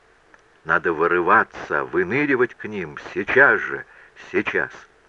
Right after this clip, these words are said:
Там спасение, там жизнь. У него губы шевелятся, и руки дёргаются.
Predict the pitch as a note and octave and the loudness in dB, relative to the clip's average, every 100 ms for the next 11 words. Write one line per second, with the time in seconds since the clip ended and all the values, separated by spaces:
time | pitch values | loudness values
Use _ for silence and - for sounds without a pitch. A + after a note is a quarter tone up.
0 | _ - E2+ D#2+ - - - - A#2 D#3 | _ -2 0 0 -2 -12 -12 0 4 4
1 | D#3 D3+ D#3 - - - _ F2+ G#2+ G#2+ | 2 0 0 -8 -20 -20 _ 2 2 0
2 | G#2 - - - C#2+ C2 - _ _ _ | -10 -20 -12 -8 -8 -8 -14 _ _ _
3 | _ _ _ _ _ _ _ _ _ _ | _ _ _ _ _ _ _ _ _ _
4 | _ _ _ _ _ _ _ _ - - | _ _ _ _ _ _ _ _ -20 -20
5 | - - - _ F2 F2+ A#2+ E3 C3 D3 | -20 -20 -20 _ -2 2 4 4 2 0
6 | C3+ - C3 B2+ A#2+ - - A#2 - _ | 0 0 2 2 0 -6 -6 -6 -6 _
7 | _ _ _ _ _ _ - - C3 C3 | _ _ _ _ _ _ -18 4 6 6
8 | C#3+ - C3+ C3 C#3 A#2+ B2+ A#2+ - - | 4 -2 -2 2 2 2 -6 -6 -8 -8